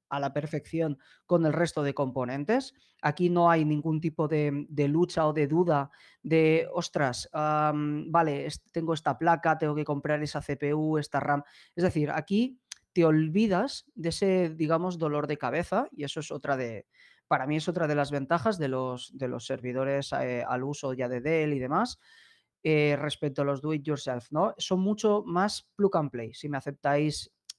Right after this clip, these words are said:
ya sabemos que no es plug and play, pero es, sería el concepto.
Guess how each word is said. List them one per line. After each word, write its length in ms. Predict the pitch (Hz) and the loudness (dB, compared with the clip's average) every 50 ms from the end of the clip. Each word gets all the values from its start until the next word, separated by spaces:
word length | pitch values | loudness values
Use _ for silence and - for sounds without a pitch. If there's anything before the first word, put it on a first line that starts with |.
| _ _ _ _ | _ _ _ _
ya 200 | - 165 156 156 | -12 -6 -4 -4
sabemos 320 | 147 - 160 151 151 151 - | -2 0 0 0 0 0 -2
que 120 | - 147 | -4 -4
no 80 | 147 147 | -4 -4
es 80 | - | -6
plug 260 | - - 160 143 - 135 | -6 -4 -4 -2 -2 -2
and 140 | 131 131 | -4 -2
play, 260 | - 180 190 208 233 220 | 0 2 4 4 4 2
pero 340 | - 175 156 151 151 143 - - - - - _ _ | 0 -2 -2 0 -2 -2 -4 -10 -20 -20 -20 _ _
es, 240 | - 156 151 - - - | -6 -6 -4 -6 -6 -6
sería 280 | - 175 156 160 175 | -2 0 2 4 4
el 100 | 185 180 | 4 4
concepto. 680 | - 175 160 151 - - 156 147 - - 139 127 135 | 4 2 0 0 0 -2 -4 -4 -4 -8 -12 -12 -12